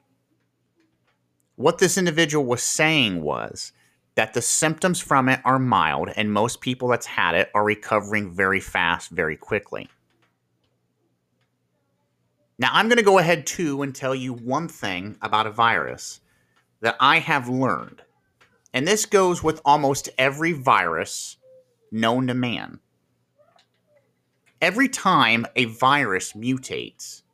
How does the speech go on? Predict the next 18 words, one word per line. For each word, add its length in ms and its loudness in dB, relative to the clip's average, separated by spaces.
it 180 -4
doesn't 400 0
become 460 -6
stronger. 680 -8
It 120 2
becomes 460 -6
weaker. 600 -12
Our 160 4
bodies 520 4
are 180 4
actually 640 -2
able 340 0
to 160 -8
fight 400 0
it 200 2
off 260 0
better 540 -4
naturally 880 -2